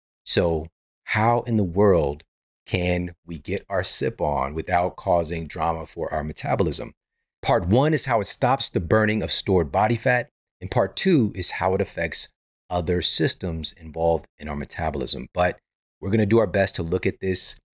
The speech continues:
from a rational, well-balanced perspective, because again, alcohol is something that's been utilized by human civilizations for thousands of years. So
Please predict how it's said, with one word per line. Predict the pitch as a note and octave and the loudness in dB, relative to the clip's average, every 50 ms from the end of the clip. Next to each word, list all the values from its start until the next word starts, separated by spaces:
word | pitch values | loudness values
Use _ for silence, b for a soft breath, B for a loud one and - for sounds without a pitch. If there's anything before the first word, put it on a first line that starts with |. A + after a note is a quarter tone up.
| _ _ - | _ _ -6
from | G2 F2 F2 | -4 -4 -2
a | F2 E2 | -4 -4
rational, | D2 D2 C#2+ C#2+ F2+ F2 F2 F#2 G#2 - - G#2 F#2+ F#2+ F#2+ F#2 F#2+ G#2 - _ _ _ _ | -6 -10 -6 -2 0 0 0 0 0 0 0 0 2 2 2 0 0 -4 -8 _ _ _ _
well-balanced | - E2 F#2 G2+ F#2 D#2+ G2 F#2 F#2 F#2 F2+ - - | -4 0 2 2 2 2 2 0 2 0 -2 -4 -4
perspective, | - D#2 - - - G2 F#2+ - - A#2 G#2+ - | -4 -4 -2 0 0 0 -2 -2 -6 -12 -4 -4
because | - - - G2 F2 E2+ | -2 -2 0 0 0 -2
again, | E2 D2+ G2+ G#2 F#2 - - | -2 -2 -2 -2 -2 -4 -2
alcohol | - G#2 A2+ - D#3 A#2+ F#2 E2+ C#2+ B1 B1+ C#2+ F2 F#2 - _ _ _ _ _ _ _ _ _ _ _ _ _ _ _ _ _ _ _ | -2 -2 0 0 0 0 0 2 2 2 2 2 0 -4 -8 _ _ _ _ _ _ _ _ _ _ _ _ _ _ _ _ _ _ _
is | - G2+ G2 F#2 | -2 0 2 2
something | - - G#2+ F#2+ G#2+ G#2+ | 0 0 -2 0 0 2
that's | G2+ F#2+ - | 2 2 0
been | G#2+ G2 | 0 0
utilized | F#2 G2 G2 G2 F#2+ F#2 F#2 F#2 F2+ F2+ F2 F2 F2 F2 - - - - _ _ _ _ _ | 0 2 2 2 2 2 2 2 2 0 -2 -2 -2 -2 -2 -2 -4 -8 _ _ _ _ _
by | F#2 F#2 F#2 F2 E2+ E2+ D#2 | -2 0 0 2 0 0 -2
human | D2+ - - G#2+ G2 F#2 F2 | -4 -2 0 2 2 2 2
civilizations | - - D#2+ D#2+ D#2 D2 D#2 E2+ E2+ - - E2+ D2+ C#2+ C#2+ C#2 - _ - - - - _ _ _ - | 0 -2 -2 -6 -6 -6 -4 -4 -4 -4 -4 -6 -6 -6 -8 -10 -12 _ -10 -10 -10 -10 _ _ _ -6
for | D2+ C#2+ C2+ | -6 -6 -6
thousands | - - - F#2 E2 F2 F2+ F2+ F2+ - E2+ D#2 D2+ - | -8 -8 -6 -2 0 2 2 2 2 0 -2 -2 -4 -6
of | - | -6
years. | C#2+ D2 D2 C#2+ C2+ C#2 C#2+ - - - - - _ _ _ _ _ _ _ _ _ - | -8 -6 -4 -4 -4 -6 -6 -4 -4 -4 -4 -4 _ _ _ _ _ _ _ _ _ -4
So | - - F#2+ E2 E2 D2 C#2 D2+ - | -2 0 0 0 0 0 -2 -4 -6